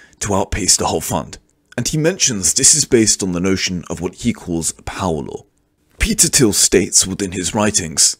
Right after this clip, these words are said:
"There is an extraordinarily stark pattern in which a few radical outstrip all rivals surrounds us everywhere in the natural and social world. The most destructive earthquakes are many times more powerful than smaller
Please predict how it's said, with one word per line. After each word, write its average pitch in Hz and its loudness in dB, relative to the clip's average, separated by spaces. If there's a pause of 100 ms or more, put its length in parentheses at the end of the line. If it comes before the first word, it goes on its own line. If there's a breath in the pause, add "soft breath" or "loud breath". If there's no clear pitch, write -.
"There 110 6
is 104 0
an 107 2
extraordinarily 117 2
stark - 2
pattern - -2 (320 loud breath)
in 98 2
which 90 0
a 98 -2
few 123 2
radical 104 -2 (140)
outstrip 104 -2
all 92 -4
rivals 101 0 (320 soft breath)
surrounds 107 2
us 95 4
everywhere 85 0
in 85 -6
the 87 -2
natural 92 -2
and 85 -2
social - -2
world. 73 0 (600 soft breath)
The 110 -6
most 104 2
destructive - 0
earthquakes 98 0 (380 loud breath)
are 95 2
many 104 0
times 104 -4
more 92 0
powerful - -4
than 82 -8
smaller 95 0